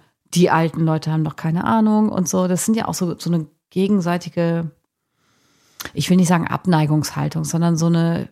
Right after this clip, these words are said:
„Wir wissen ja immer ein bisschen mehr als die anderen.“ Die Alten sagen, die Jungen haben ja keine Ahnung, was auf sie zukommt. Die Jungen sagen, die Alten haben doch keine Ahnung mehr von dieser Zeit jetzt.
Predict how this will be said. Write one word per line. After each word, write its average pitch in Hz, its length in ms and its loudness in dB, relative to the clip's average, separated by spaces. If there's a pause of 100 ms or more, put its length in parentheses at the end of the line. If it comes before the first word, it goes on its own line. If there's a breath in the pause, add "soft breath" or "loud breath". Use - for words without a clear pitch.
(500)
„Wir 175 220 4
wissen 175 220 -2
ja 151 100 -2
immer 160 140 -2
ein 160 80 -2
bisschen 156 260 -4
mehr 151 120 -2
als 156 140 -6
die - 100 -12
anderen.“ 156 480 -4
Die - 160 0
Alten 226 300 2
sagen, 180 240 0
die 151 80 -2
Jungen 156 220 -2
haben 156 100 0
ja 156 60 -4
keine 220 360 -4
Ahnung, 165 220 -2
was 151 140 -6
auf 156 100 -8
sie 147 140 -10
zukommt. 240 400 -6
Die 151 80 -2
Jungen 180 220 2
sagen, 175 260 -2
die 151 220 -2
Alten 160 260 -2
haben 156 100 0
doch 156 120 -6
keine 165 280 0
Ahnung 180 240 2
mehr 196 100 0
von 214 160 -2
dieser 208 240 -2
Zeit 226 280 -6
jetzt. - 280 -16